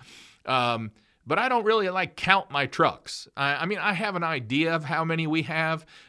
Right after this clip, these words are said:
but that's not what I measure success by. How many trucks do you have? Um, and then when someone asks me, uh,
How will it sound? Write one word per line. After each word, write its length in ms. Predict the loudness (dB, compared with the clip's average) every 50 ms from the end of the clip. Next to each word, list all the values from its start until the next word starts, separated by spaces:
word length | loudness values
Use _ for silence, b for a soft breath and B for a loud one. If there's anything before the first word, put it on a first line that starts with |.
| B -8
but 120 | -4 -2
that's 260 | -2 -2 -2 -4 -2
not 240 | -2 -2 0 0 0
what 120 | 0 2
I 140 | 2 2 0
measure 560 | -2 -4 -4 -2 0 0 0 0 0 -2 -4
success 600 | -4 -6 -8 -8 -6 -6 -2 0 0 0 -2 -4
by. 300 | -4 -4 -4 -4 -4 -6 -6
How 100 | -6 -4
many 180 | -4 -2 -4 -4
trucks 480 | -6 -4 -2 0 0 0 -2 -6 -12
do 120 | -10 -8 -8
you 120 | -8 -8
have? 380 | -8 -8 -10 -12 -14 -20 -20 _ _ _ _ _ _ _ _ _ _ _ _ _ _ _ _ _ -12 -6 -4
Um, 320 | -2 -2 -2 -2 -4 -8 b b b b b b b -6
and 100 | -2 0
then 100 | 2 2
when 120 | 2 0
someone 340 | 0 0 0 2 2 0 0
asks 340 | 0 0 0 0 -2 -4 -4
me, 300 | -4 -4 -4 -4 -4 -4
uh, 220 | -4 -4 -4 -6